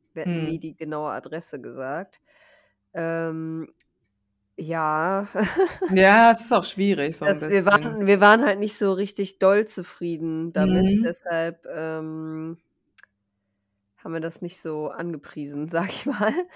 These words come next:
Speaker 2: Genau.
Speaker 1: Äh, ich hatte dir von diesem Café Astro-, Astrology oder so, ich, ich guck's noch mal eben nach.
Speaker 2: Ja, Café Astrology ist das.
Speaker 1: Ähm, ah, das ist halt so ein bisschen,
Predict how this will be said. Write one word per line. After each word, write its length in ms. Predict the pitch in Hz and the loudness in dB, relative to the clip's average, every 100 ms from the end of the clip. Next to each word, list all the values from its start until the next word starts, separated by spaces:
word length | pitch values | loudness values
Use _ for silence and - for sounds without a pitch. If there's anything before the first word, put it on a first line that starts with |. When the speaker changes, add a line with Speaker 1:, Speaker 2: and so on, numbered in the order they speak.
| - | -2
Speaker 2:
Genau. 440 | 185 170 160 160 170 | 0 4 4 4 2
Speaker 1:
Äh, 420 | 185 180 180 160 | 0 0 0 -2
ich 160 | 202 220 | -2 -2
hatte 200 | 214 185 | -2 -4
dir 360 | 190 196 190 | 0 2 2
von 180 | 185 190 | 0 -6
diesem 220 | 180 180 | -8 -10
Café 760 | - 190 185 202 185 185 185 180 - 139 - 269 | -10 -8 -2 2 2 2 0 -2 -6 -16 -20 -12
Astro-, 720 | 208 170 - - 180 180 165 | -10 -10 -10 -6 -2 -2 -2
Astrology 800 | 160 175 - - 190 220 254 214 226 | -4 -8 -8 -4 -2 -2 -6 -6 -4
oder 120 | 214 | -4
so, 140 | 214 | -6
ich, 240 | 156 151 - | -8 -8 -14
ich 140 | 143 | -14
guck's 200 | - - | -16 -14
noch 80 | 139 | -10
mal 140 | 143 147 | -10 -12
eben 160 | 151 | -12
nach. 260 | 135 135 - | -14 -14 -8
Speaker 2:
Ja, 160 | 180 175 | 2 4
Café 420 | 165 185 185 196 | 4 0 0 0
Astrology 580 | 143 143 147 147 156 151 | 0 -2 -4 -2 -4 -4
ist 220 | 131 - | -6 -8
das. 320 | 139 143 - - _ _ - 180 180 | -8 -8 -10 -16 _ _ -14 -12 -10
Speaker 1:
Ähm, 760 | 180 175 170 165 165 165 165 160 _ - _ | -4 0 0 0 -2 -4 -4 -8 _ -20 _
ah, 340 | - 180 185 190 | 2 4 4 2
das 180 | 196 - | -2 -4
ist 200 | 220 269 | -2 4
halt 200 | 214 202 | 4 4
so 100 | 196 | 0
ein 120 | 190 | 0
bisschen, 920 | 220 - - 208 202 196 190 190 185 | -4 -6 -6 0 0 0 -2 -4 -8